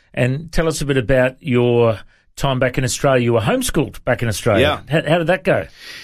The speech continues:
Speaker 2: Yeah, yeah. So we were, I was homeschooled my whole life, and then we went to Australia, and my mum kept homeschooling me 'cause I think we had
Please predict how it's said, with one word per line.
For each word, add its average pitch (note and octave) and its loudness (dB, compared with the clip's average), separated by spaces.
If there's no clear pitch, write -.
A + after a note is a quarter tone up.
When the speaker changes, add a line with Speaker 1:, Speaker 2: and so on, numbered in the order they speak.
Speaker 2:
Yeah, C#3 2
yeah. B2+ 0
So B2+ -2
we B2+ 2
were, C3 2
I B2 2
was B2+ 0
homeschooled A2+ -2
my G#2 2
whole G#2+ 2
life, A2+ 2
and G#2+ -2
then A2 0
we G#2 2
went G#2+ 0
to G2+ -4
Australia, B2 2
and G#2 -2
my G2+ -2
mum A2 -2
kept - -6
homeschooling G#2+ -2
me F#2 -4
'cause - -4
I G#2 0
think F#2 -4
we G2 0
had F#2 -2